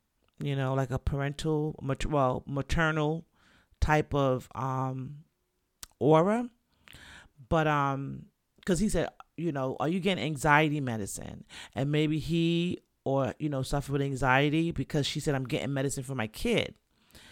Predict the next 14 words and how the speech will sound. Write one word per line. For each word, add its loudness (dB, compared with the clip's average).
And 0
she -4
was -2
like, 0
"Oh, 4
no, 4
I've 4
been 2
on 2
everything, -2
boom, -2
boom, -2
boom. 0
Just, -6